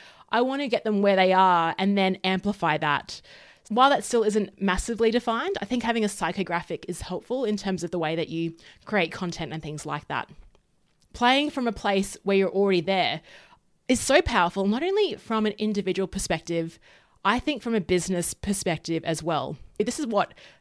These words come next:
strategy is all about, and I've been certified in sentient strategy, which is all about navigating d-, like, just the ambiguity in the world right now and how you can use disruption as an offensive weapon. And I think it's really about remaining relevant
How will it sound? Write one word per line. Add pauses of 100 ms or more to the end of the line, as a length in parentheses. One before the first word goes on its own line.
(100)
strategy
is
all
about,
and
I've
been
certified
in
sentient
strategy,
which
is
all
about (340)
navigating (240)
d-, (140)
like,
just
the
ambiguity
in
the
world
right
now
and (480)
how
you
can
use
disruption
as
an
offensive
weapon. (800)
And
I
think
it's
really
about
remaining (360)
relevant